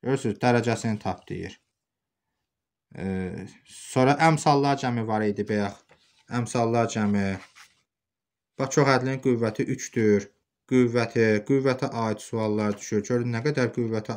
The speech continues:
aid suallar var. Ha, bax, əmsallar hasili. Əmsallarını hesabladıq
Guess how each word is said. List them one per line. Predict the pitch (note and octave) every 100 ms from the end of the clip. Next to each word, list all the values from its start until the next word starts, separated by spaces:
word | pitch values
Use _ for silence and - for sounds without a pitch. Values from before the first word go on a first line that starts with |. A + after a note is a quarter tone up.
| A2
aid | G#2+ G#2
suallar | - A#2+ A#2+ A#2 A2+
var. | G#2 F#2 - _ - - _
Ha, | C#3 A#2
bax, | D3 D3+
əmsallar | D#3 D3+ D#3 C#3+ C#3+ B2+
hasili. | A#2 G#2 - G#2
Əmsallarını | A#2+ C3+ B2+ B2+ B2 B2 A#2+ B2 G#2+
hesabladıq | G#2+ G#2+ G2+ G2+ G2+